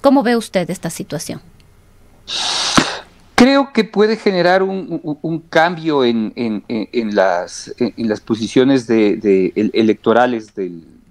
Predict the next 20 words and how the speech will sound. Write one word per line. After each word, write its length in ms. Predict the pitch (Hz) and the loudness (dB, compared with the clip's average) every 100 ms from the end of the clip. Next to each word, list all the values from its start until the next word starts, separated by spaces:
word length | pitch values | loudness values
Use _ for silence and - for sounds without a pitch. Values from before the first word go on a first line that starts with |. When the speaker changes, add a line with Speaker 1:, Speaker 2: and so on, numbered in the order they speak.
| - | -12
Speaker 2:
del 180 | 110 104 | -8 -8
Ecuador. 600 | - 113 110 143 170 - _ _ _ - | -4 -2 2 2 0 -6 _ _ _ -14
Eh, 380 | 113 101 95 104 | -10 -8 -6 -4
yo 200 | 127 - | -4 -2
creo 420 | 123 131 135 131 | 0 2 2 -2
que, 420 | - 120 110 101 - | -4 0 0 0 -4
eh, 400 | 107 90 85 76 71 101 127 - | -6 -4 -4 -6 -8 -10 -10 0
puede 240 | 127 131 | 2 4
arrastrar 480 | 117 113 - 131 120 | 0 -4 -2 0 0
mucho 320 | 123 139 135 | -2 -2 0
del 120 | 110 | 0
voto 260 | 117 120 120 | 0 -2 -2
populista. 800 | 120 110 107 120 - 170 180 - | -4 -2 0 0 0 -2 -2 -6
Creo 260 | 120 127 123 | -2 0 0
que 120 | 117 | 0
la 340 | 113 98 85 - | 2 0 -4 -8
presencia 500 | 107 - 123 - 117 | -12 -6 -6 -2 0
de 80 | |
Álvaro 280 | 120 123 117 | 2 0 0
Noboa 460 | 113 107 117 127 | -2 2 2 2